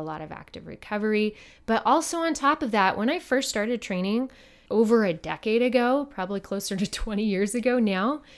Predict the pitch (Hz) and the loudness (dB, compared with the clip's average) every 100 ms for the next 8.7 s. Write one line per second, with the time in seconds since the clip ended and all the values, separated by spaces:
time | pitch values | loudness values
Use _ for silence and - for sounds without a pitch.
0 | - - _ - 240 233 233 247 - 226 | -20 -20 _ 0 2 4 4 4 2 -2
1 | 220 214 214 180 185 180 185 175 170 190 | 0 0 0 -2 -6 -6 -6 -6 -6 -6
2 | 156 - - 190 185 190 180 190 185 185 | -6 -10 -8 -4 -2 -4 -4 -4 -4 -6
3 | 180 - 185 175 - 202 214 170 156 151 | -8 -10 -6 -8 -8 -8 -6 -8 -10 -16
4 | - - - - - - 185 - 190 180 | -16 -16 -16 -18 -18 -12 -10 -6 -4 -4
5 | - 220 254 254 247 220 208 190 175 185 | 0 4 4 4 0 0 -2 -4 -6 -4
6 | 240 302 196 180 180 185 170 185 165 - | 2 2 2 -2 -6 -8 -8 -10 -10 -12
7 | 180 - 170 170 165 160 170 196 233 220 | -10 -8 -8 -8 -10 -10 -8 -6 -6 -6
8 | 208 196 185 180 175 160 170 | -6 -6 -8 -10 -12 -12 -14